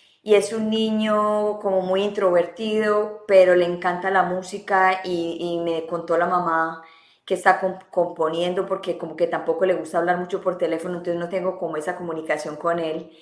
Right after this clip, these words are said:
Y está componiendo música y que se encierre, es que a grabar todos los días, no sé qué es lo que está grabando, pero creo que, que está haciendo como,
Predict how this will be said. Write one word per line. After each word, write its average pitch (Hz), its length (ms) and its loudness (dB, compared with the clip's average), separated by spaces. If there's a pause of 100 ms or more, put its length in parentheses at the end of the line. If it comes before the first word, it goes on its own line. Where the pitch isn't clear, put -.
(480)
Y 202 1040 2
está 208 300 0
componiendo 196 560 -2
música 208 640 -2
y 196 140 2
que 196 100 -2
se 190 140 -4
encierre, 180 420 2
es 190 100 -8
que 208 80 0
a 180 80 4
grabar 170 460 4
todos 190 220 6
los 180 200 0
días, 180 460 2
no 185 160 0
sé 180 180 -4
qué 196 80 -4
es - 20 0
lo 185 100 0
que 185 60 -12
está 170 140 -2
grabando, 170 420 2
pero 170 160 -2
creo 165 200 -2
que, 185 180 -6
que - 80 -18
está - 160 -8
haciendo 175 340 -4
como, 156 760 -8